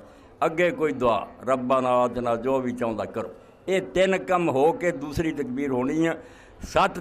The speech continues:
तकबीरां पहली च है ते उठ के फिर पंज तकबीरां। ए वाधू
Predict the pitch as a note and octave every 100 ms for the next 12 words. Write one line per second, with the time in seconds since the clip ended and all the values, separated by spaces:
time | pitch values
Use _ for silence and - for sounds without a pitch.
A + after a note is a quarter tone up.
0 | E3+ F3 C#3+ D#3 D#3+ D3+ C3 E3+ F#3+ F#3+
1 | F#3+ F3 D3+ - - - - - - E3
2 | D#3+ G3+ G3 - F#3+ F3 D#3+ D3 - D#3
3 | D3 C3 - F#2 F#2+ D#2+ - D3 C3 F3
4 | E3+